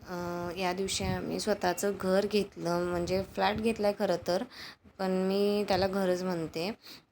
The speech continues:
अं, तर इथे माझ्या मुलीने हा व्हिडिओ केलेला आहे थोडासा, अं, ॲडजस्ट करून घ्या, कारण, अं, तिला ने-, कॅमेरा कसा पकडायचा हे नेमकं समजत नव्हतं त्याच्यामुळे.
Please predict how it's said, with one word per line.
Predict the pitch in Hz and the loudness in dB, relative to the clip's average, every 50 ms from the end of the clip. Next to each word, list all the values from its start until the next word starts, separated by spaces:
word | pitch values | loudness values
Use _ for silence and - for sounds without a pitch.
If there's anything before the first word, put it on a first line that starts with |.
| _ _ - | _ _ -10
अं, | 175 175 175 175 165 - | -8 -6 -6 -6 -2 0
तर | 185 185 185 | 0 2 2
इथे | 185 185 - 190 185 185 190 196 190 120 | 0 -2 -2 -2 -2 0 0 0 -2 -2
माझ्या | 151 180 180 175 185 190 | -2 -2 -2 0 0 0
मुलीने | 196 190 180 175 180 180 180 185 | 0 0 0 0 0 0 0 2
हा | 185 185 185 | 2 0 0
व्हिडिओ | 175 180 170 170 170 170 175 - | 0 0 0 0 0 0 -2 -2
केलेला | 196 185 165 170 170 170 175 | -4 -2 -2 -2 0 0 2
आहे | 175 170 170 170 170 165 175 | 2 2 0 -2 -2 -4 -4
थोडासा, | - 196 185 165 156 156 156 - - 165 165 185 180 | -4 -4 -4 -2 -2 -2 -2 -2 -2 -2 -2 -2 -4
अं, | - - 175 170 170 170 165 | -6 -6 -6 -4 -4 -2 0
ॲडजस्ट | 156 160 165 165 165 - 170 175 - - | 0 0 -2 -2 -2 -4 -4 -4 -4 -4
करून | 185 170 165 170 170 | -4 -4 -2 -4 -2
घ्या, | 165 170 165 175 | -2 0 -2 -2
कारण, | 175 185 165 160 170 185 185 - - _ _ - - - - - - - - - - - - - _ - _ _ _ _ _ _ _ _ _ | 0 -2 -2 -2 -2 -4 -6 -8 -12 _ _ -10 -10 -8 -8 -10 -8 -8 -12 -12 -14 -20 -20 -20 _ -20 _ _ _ _ _ _ _ _ _
अं, | 226 196 180 196 - - - 175 175 175 175 175 - | -4 -2 -2 -2 -4 -4 -2 -2 0 0 -2 -2 -2
तिला | 185 180 170 170 175 180 | -2 0 2 2 2 2
ने-, | 185 170 - - 180 180 175 170 160 - - - - - | 2 0 -2 -2 -2 0 0 -2 -4 -6 -8 -14 -10 -4
कॅमेरा | 196 180 170 170 170 175 180 | -2 -2 0 0 0 0 0
कसा | 185 190 185 - 175 | 0 -2 -2 -2 0
पकडायचा | 185 185 - - 170 170 - - | -2 -2 -2 0 -2 -2 0 -2
हे | 175 175 | -2 -2
नेमकं | 180 175 170 165 - 180 185 | -2 -4 -4 -4 -2 -2 -2
समजत | - 202 185 175 165 165 170 - 185 | 0 0 -2 0 -2 -2 -4 -4 -4
नव्हतं | 175 170 160 151 170 | -6 -6 -4 -4 -6
त्याच्यामुळे. | 180 - 175 175 - 180 165 160 160 165 165 165 180 | -6 -6 -8 -6 -4 -2 -2 -2 -2 -2 -2 -2 -2